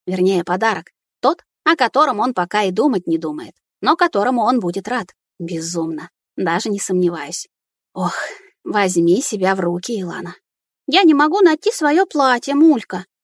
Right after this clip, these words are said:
появляется на верхней ступеньке второго этажа растрепанная и расстроенная Ляся с надутыми губками. «Оно у нас с папой в спальне». Улыбаюсь и торопливо забегаю на второй этаж, подхватывая свою модницу на руки. «Идем, я помогу».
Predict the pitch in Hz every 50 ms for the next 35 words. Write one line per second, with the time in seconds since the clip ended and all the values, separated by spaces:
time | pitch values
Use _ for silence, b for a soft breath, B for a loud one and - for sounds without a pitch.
0 | _ - 269 240 214 214 240 277 302 247 - - 196 190 190 208 240 240 - -
1 | 185 180 - - 180 180 254 269 254 - 175 - - 196 208 214 196 185 175 175
2 | - 185 - 330 330 285 214 - - - - 285 359 359 320 294 277 277 269 262
3 | - - 330 370 302 226 - - - 208 214 208 196 185 175 165 165 175 208 285
4 | - 180 - - 190 175 165 170 - - 170 165 165 170 160 - - - - 196
5 | 180 - _ _ _ _ _ _ _ - 185 196 202 320 403 330 226 208 269 -
6 | - - - - 190 185 - - 269 - - - - 175 160 151 156 160 175 190
7 | _ _ _ _ - 311 240 202 185 208 - 349 320 262 - 208 196 214 202 202
8 | 190 254 302 359 311 247 - 175 175 175 185 220 233 220 190 180 175 - - 190
9 | 196 180 170 - - 311 339 - - _ _ _ - 247 233 - - 254 370 370
10 | - 208 185 180 180 190 190 190 185 175 170 180 220 226 226 220 - - 202 196
11 | 185 175 165 160 - - - 185 - _ _ _ - 277 226 185 214 240 254 226
12 | 190 185 185 175 175 175 175 - 160